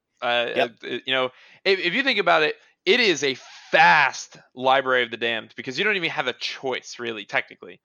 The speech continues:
Speaker 2: Yeah.
Speaker 1: Um, it's not like you may archive a card, it's archive a card. Um,
Speaker 2: Uh, it dodges Poltergeist. At least it dodges the activated part of
Speaker 1: Yeah.
Speaker 2: Poltergeist. It'll still get blown up, but at least they can't use it to their benefit.
Speaker 1: Yeah,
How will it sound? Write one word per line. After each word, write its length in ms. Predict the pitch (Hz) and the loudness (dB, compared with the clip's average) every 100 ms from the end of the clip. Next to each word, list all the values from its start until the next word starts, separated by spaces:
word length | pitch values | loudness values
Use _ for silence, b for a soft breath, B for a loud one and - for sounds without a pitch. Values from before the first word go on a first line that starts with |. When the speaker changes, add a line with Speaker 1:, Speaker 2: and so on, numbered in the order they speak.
| - | -12
Speaker 2:
Yeah. 160 | 85 85 _ | -12 -12 _
Speaker 1:
Um, 240 | 117 113 107 | -2 -2 -4
it's 180 | 127 - | -10 -4
not 160 | 170 | -2
like 140 | 135 113 | -2 -4
you 100 | 139 | -8
may 240 | 139 135 123 | -4 -2 0
archive 300 | 113 120 110 | -2 -2 -4
a 40 | |
card, 260 | 107 110 110 | -4 -4 -4
it's 140 | - | -6
archive 320 | 127 139 123 110 | -2 0 0 -2
a 40 | |
card. 260 | 127 107 - _ _ _ _ _ _ | 0 -2 -4 _ _ _ _ _ _
Um, 500 | 131 120 117 113 113 120 | 0 0 -2 -6 -12 -6
Speaker 2:
Uh, 120 | 127 127 _ _ - | -6 -6 _ _ -8
it 100 | 151 | -2
dodges 300 | 139 143 131 | 2 2 -2
Poltergeist. 560 | - 147 139 107 101 113 | -4 -4 -2 0 0 0
At 100 | 151 | 0
least 120 | 156 | 0
it 80 | 139 | 0
dodges 380 | 135 131 123 113 | 0 0 0 -6
the 240 | 113 110 | -4 -2
activated 500 | 95 120 131 110 98 | -2 -2 -4 -6 -6
part 200 | 98 101 92 | -6 -4 -4
of 80 | - | -4
Speaker 1:
Yeah. 180 | 90 170 | -2 -2
Speaker 2:
Poltergeist. 240 | 85 - | -2 -6
It'll 100 | 98 | -8
still 200 | - 110 | -8 -8
get 160 | 110 104 | -8 -6
blown 240 | 104 87 87 | -8 -8 -8
up, 160 | 95 - | -10 -10
but 100 | 95 | -10
at 80 | |
least 180 | 98 - | -10 -6
they 120 | 107 110 | -6 -6
can't 220 | 110 - | -10 -10
use 180 | 85 - | -12 -14
it 80 | |
to 80 | - | -10
their 140 | 87 85 | -8 -8
benefit. 400 | 82 85 101 - | -8 -8 -10 -6
Speaker 1:
Yeah, 220 | 165 151 | -4 -4